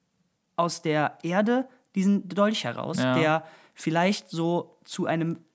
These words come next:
Speaker 1: Fünfzehntel vielleicht zu sehen war.
Speaker 2: Ja.
Speaker 1: Und d-, d-, das ist dr-, an drei Stellen halt gerade plump. So, die, das, der Treibsand, genau da müssen wir hin. Oh, der Dagger, und den Dagger habe ich gerade gesehen.
Speaker 2: Ja, wobei man natürlich immer sagen kann, kann man,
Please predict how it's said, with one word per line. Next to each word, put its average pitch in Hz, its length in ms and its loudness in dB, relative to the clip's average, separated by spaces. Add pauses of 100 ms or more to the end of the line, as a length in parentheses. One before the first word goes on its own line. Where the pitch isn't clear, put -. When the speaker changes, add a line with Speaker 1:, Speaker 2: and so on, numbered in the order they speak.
Speaker 1:
Fünfzehntel 202 800 -2
vielleicht 165 360 -6
zu - 100 -2
sehen 147 340 2
war. - 80 0
Speaker 2:
Ja. 123 200 4 (240)
Speaker 1:
Und 160 260 -2 (240)
d-, 123 80 -6
d-, 185 200 -6
das 190 240 -2
ist - 280 -2 (320)
dr-, - 300 -10 (220)
an 190 100 4
drei 190 200 4
Stellen 147 320 0
halt 165 120 0
gerade 202 180 0
plump. 214 360 -2 (140)
So, 143 200 -4
die, 151 240 -8 (100)
das, 165 260 -4
der 156 100 -2
Treibsand, 240 540 4 (100)
genau 156 180 4
da 156 160 4
müssen 156 240 0
wir 135 80 0
hin. 185 220 2 (120)
Oh, 180 100 2
der 147 120 2
Dagger, 165 340 2
und 147 120 -4
den 143 100 0
Dagger 143 180 2
habe 135 120 -2
ich 131 60 -10
gerade 131 180 -6
gesehen. 127 340 -6
Speaker 2:
Ja, 123 360 2 (180)
wobei 139 160 4
man 156 140 6
natürlich 147 260 -4
immer 147 180 -2
sagen 139 260 4
kann, 139 360 -2 (640)
kann 135 180 -2
man, - 80 -8